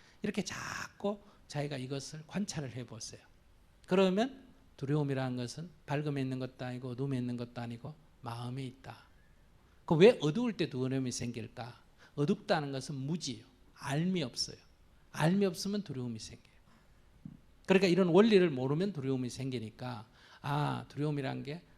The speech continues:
마음에서 생기지 어둠으로부터 오는 거는 아니구나.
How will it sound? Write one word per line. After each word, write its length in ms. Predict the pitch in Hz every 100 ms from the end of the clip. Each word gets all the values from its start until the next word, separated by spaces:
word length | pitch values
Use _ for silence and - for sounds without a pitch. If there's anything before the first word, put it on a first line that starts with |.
| -
마음에서 520 | 117 139 196 196 147
생기지 460 | - 127 123 123
어둠으로부터 640 | 147 135 202 214 160 143 127
오는 160 | 123 123
거는 240 | 120 156 - - - - -
아니구나. 760 | 117 117 123 160 139 117 120